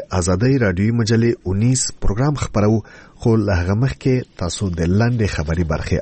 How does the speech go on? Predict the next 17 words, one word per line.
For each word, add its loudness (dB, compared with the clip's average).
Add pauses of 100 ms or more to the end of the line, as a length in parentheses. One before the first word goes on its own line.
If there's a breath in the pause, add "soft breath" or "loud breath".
اوریدو 2
ته -2
رابولم 2 (360 loud breath)
او 0
دا 0
هم -2 (140)
د -6 (120)
دې 2
خپرونې 0 (360 soft breath)
د -2
سر 0
موضوع. 2 (800 loud breath)
د -8
ننګرهار 2 (100)
پر 0
محبس 0 (300)
له 0